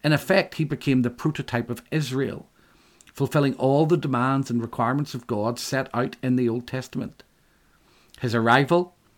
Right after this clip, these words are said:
his birth, his life, his death, his resurrection, his ascension, his gift of the Spirit, his eternal intercession, his promised return are all vitally important. In short,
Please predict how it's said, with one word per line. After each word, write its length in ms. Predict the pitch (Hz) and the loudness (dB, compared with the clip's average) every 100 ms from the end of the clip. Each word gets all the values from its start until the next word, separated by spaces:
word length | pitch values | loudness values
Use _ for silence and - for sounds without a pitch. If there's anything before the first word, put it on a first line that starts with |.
| _ _ | _ _
his 180 | - 117 | -6 -4
birth, 420 | - 135 151 - | 2 2 2 -2
his 220 | 117 98 | -6 -2
life, 280 | 113 147 - | 0 0 -2
his 180 | 120 101 | -4 -2
death, 320 | 120 131 135 | -2 -2 -2
his 180 | 117 101 | -6 -2
resurrection, 600 | 117 101 117 139 - 143 | -2 -2 -4 -4 -4 -4
his 180 | 123 113 | -4 -6
ascension, 560 | - 131 135 151 151 - - - - | -4 -2 -2 -4 -6 -8 -20 -20 -4
his 180 | 135 110 | -2 0
gift 280 | 143 147 | -2 -2
of 120 | 156 127 | -4 -4
the 60 | |
Spirit, 420 | 123 - 127 139 | -4 0 0 0
his 180 | - 117 | -4 -6
eternal 420 | 120 - 139 143 | -6 -2 0 2
intercession, 680 | 143 135 131 135 123 - 151 - - - _ | 0 -2 -4 -4 -4 -4 -6 -8 -20 -20 _
his 180 | 135 123 | -6 -4
promised 560 | - 143 156 151 - | -2 2 2 0 -2
return 460 | 123 120 - 123 139 | -4 -4 -2 0 -2
are 320 | - 120 - | -2 -4 -2
all 360 | 143 147 147 151 | 2 4 6 4
vitally 480 | 113 120 127 127 123 | 2 -2 -2 -2 0
important. 680 | 113 - 127 - - - - _ _ _ - | -2 -4 -6 -6 -10 -16 -20 _ _ _ -4
In 120 | 131 | -2
short, 420 | 117 156 135 127 | 0 2 2 2